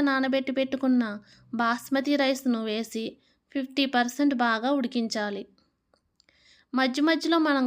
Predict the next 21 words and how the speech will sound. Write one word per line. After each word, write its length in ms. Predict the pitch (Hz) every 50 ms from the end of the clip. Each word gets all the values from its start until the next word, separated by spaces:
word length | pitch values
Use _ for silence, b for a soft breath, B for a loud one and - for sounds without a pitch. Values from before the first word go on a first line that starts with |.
| 247 254
కలుపుతూ 460 | 233 240 240 240 - 277 254 311 311 285 262 254 254 B B B B B 254
ఈ 40 | 277 277 262
రైస్ను 340 | 233 233 247 - 285 285 285 254
ఉడికించాలి. 640 | 226 240 - 233 233 220 - 233 214 214 208 196 190 - _ _ _ _ _ _ _ _ _ _ _ _ _ _ - -
మెత్తగానూ 540 | 254 247 254 - 262 269 285 285 294 302 311 311 302
అవ్వకూడదు, 500 | 302 294 294 294 302 302 294 294 294 359 359 302
అలాగని 360 | 285 285 262 254 262 277 302 294
బిరుసుగానూ 520 | 285 254 247 - - - 269 254 262 269 269 254
ఉండకూడదు, 500 | 247 233 226 226 233 226 214 208 214 208 247 b b b b b b b -
సమానంగా 600 | 285 254 254 254 269 269 269 269 269 269 269 294 302 277
ఉడకాలి. 440 | 240 233 - 233 214 208 208 208 - - _ _ _ _ _ _ _ _ _ -
ఇలా 240 | 269 285 294 285 277 262 254
ఉడికిన 300 | 254 254 254 285 294 311 294 269
రైస్ను 400 | 240 269 254 - - 262 247 226 226 247 b b b b b -
తీసి 320 | 285 269 277 277 277 320 294 294
పక్కన 240 | 269 269 - 254 254 254
పెట్టుకుందాం. 540 | 226 202 - - - 226 220 214 202 95 101 - - _ _ _ _ _ _ _ _ _ _ _ -
ఇప్పుడు 300 | 233 302 302 - 339 339 311 320
మనం 180 | 302 302 285 254 240
ముందుగా 380 | 240 247 240 269 277 302 285 247 220 240 - b b b b b b -
చేసుకున్న 500 | - 294 285 285 285 - 311 285 262 247